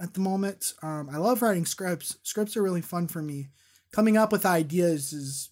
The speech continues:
not even a process. I just have a list of 'em. And then throughout the day, I, I have another idea and I put it on the list. Um,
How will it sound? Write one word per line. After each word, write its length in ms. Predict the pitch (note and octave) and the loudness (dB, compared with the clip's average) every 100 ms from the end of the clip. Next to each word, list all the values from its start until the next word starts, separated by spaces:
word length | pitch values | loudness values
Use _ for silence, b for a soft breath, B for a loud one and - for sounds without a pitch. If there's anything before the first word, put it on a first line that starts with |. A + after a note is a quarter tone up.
| - | -2
not 360 | F3 F3 E3 | 0 2 2
even 180 | F3+ D#3+ | 2 0
a 40 | C3+ | -4
process. 600 | - C#3+ D3+ D3 C3+ D#3 | -8 -8 -6 -6 -6 -4
I 80 | |
just 180 | D3+ D3+ | -4 -6
have 180 | D#3+ C#3+ | -6 -6
a 40 | |
list 340 | C#3 C#3+ C#3 - | -6 -6 -6 -6
of 120 | C3+ | -8
'em. 160 | C#3 C#3 b b b - | -8 -12 b b b -10
And 120 | C#3 | -6
then 260 | D3 C#3 C3+ - | -4 -6 -8 -4
throughout 280 | E3 D3 C#3+ | -2 -2 -4
the 80 | |
day, 200 | C#3+ C#3 | -4 -2
I, 180 | C#3 C3+ C3+ | -2 -4 -6
I 60 | C3+ | -8
have 160 | C#3 | -6
another 320 | C#3 C#3 C3+ | -4 -4 -4
idea 320 | C3+ C3+ C#3 C3+ | -4 -4 -4 -4
and 80 | |
I 60 | C3 | -6
put 180 | C3 E3 | -8 -8
it 80 | C#3+ | -6
on 140 | C#3 | -6
the 60 | B2+ | -8
list. 360 | C#3 C#3 - b b b b b _ | -8 -6 -8 b b b b b _
Um, 540 | D3 D3+ C#3+ C#3 C3+ | -6 -4 -4 -4 -6